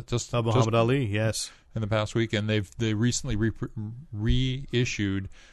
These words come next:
Speaker 1: Superman versus Muhammad Ali. There's a deluxe hardbound version of
Speaker 2: And
Speaker 1: it.
Speaker 2: by recently, it's, like, been three years. Yeah.
Speaker 1: Yeah.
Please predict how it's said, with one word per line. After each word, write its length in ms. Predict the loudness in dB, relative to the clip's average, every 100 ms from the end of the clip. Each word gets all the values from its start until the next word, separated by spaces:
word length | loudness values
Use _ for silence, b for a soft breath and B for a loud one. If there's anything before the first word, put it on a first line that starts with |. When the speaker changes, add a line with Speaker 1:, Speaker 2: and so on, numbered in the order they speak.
| b
Speaker 1:
Superman 640 | -2 -2 0 0 0 0
versus 460 | 0 -2 -2 -6 -4
Muhammad 380 | -4 -2 0 0
Ali. 680 | 0 0 0 0 0 -2 -4
There's 220 | -6 -4
a 20 |
deluxe 600 | -2 0 0 0 -4 -6 -6 0
hardbound 800 | 0 2 2 0 -2 -4 -6 -2
version 400 | 0 0 -2 -2
of 120 | 2
Speaker 2:
And 120 | 2
Speaker 1:
it. 60 | 4
Speaker 2:
by 100 | 4
recently, 380 | 4 2 2 -2
it's, 200 | -2 -4
like, 160 | -8
been 140 | -10 -10
three 240 | -10 -8
years. 380 | -4 -4 -6 -6
Yeah. 240 | -6 -6 -6
Speaker 1:
Yeah. 300 | 0 0 0